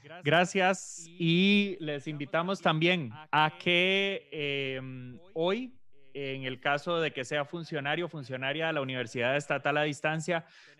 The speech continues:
tenemos el enorme privilegio de poder ejercer nuestro voto para elegir a nuestras autoridades. Los miembros del Consejo Universitario son para la uned, eh,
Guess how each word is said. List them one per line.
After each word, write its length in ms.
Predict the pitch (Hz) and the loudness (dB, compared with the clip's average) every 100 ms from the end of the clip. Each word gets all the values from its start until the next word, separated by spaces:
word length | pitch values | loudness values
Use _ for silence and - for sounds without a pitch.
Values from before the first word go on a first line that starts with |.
| _ | _
tenemos 420 | 147 156 170 180 | -2 0 0 2
el 160 | 170 | 4
enorme 640 | 165 156 170 190 196 202 196 | 4 4 6 6 4 0 -2
privilegio 880 | - - 180 165 156 180 175 143 117 | -4 -4 -2 -2 0 0 -2 -8 -10
de 140 | 131 127 | -12 -12
poder 320 | 127 131 139 | -8 -8 -6
ejercer 640 | 160 170 143 165 160 170 _ | -8 -8 -6 -2 -2 -4 _
nuestro 680 | 151 160 160 175 175 170 165 123 | -6 -6 -4 -2 0 0 -4 -6
voto 420 | 156 202 - 196 - | -2 -2 -2 -8 -6
para 240 | - 143 143 | -2 0 0
elegir 440 | 139 135 160 180 | -4 -6 -6 -6
a 80 | 151 | -6
nuestras 480 | 139 156 - 170 165 | -8 -10 -8 -10 -8
autoridades. 720 | 151 135 151 151 131 117 107 | -8 -6 -8 -4 -4 -6 -8
Los 400 | 107 117 113 - - | -8 -10 -10 -20 -10
miembros 340 | 135 143 165 | -8 -6 -6
del 100 | 156 | -8
Consejo 340 | 131 127 135 156 | -10 -12 -10 -10
Universitario 800 | 156 143 - - 143 151 175 - _ _ - _ | -10 -12 -14 -6 -4 -2 -6 -8 _ _ -20 _
son 260 | - 165 | -2 -2
para 260 | 165 190 175 | 4 4 4
la 120 | 135 | 2
uned, 400 | 135 147 175 202 - | 0 -2 -2 -4 -8
eh, 280 | 131 127 117 | -10 -8 -10